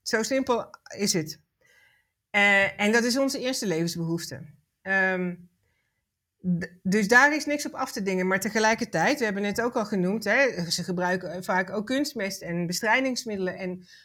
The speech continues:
andere middelen die we allemaal niet zo fijn vinden en die slecht zijn voor het ba-, water en de natuur en de bodem.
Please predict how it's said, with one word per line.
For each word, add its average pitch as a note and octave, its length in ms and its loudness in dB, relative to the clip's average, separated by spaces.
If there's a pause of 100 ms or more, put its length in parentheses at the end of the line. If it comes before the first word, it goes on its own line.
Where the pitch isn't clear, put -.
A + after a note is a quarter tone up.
andere A#3 340 0
middelen A3+ 320 0
die G#3 120 0
we G3 80 0
allemaal G3 200 -2
niet A3 140 -4
zo G#3 80 -10
fijn A#3 340 -4
vinden C4 260 -4
en G3+ 160 -6
die G3+ 260 -6
slecht C#4 340 -4
zijn A#3+ 180 -4
voor A3 140 -6
het F3 120 -2
ba-, F3 260 0
water A#3+ 400 0
en G3 120 -8
de F3+ 80 -4
natuur G#3+ 440 -4
en A3 100 -4
de G#3+ 80 -4
bodem. G3 460 -2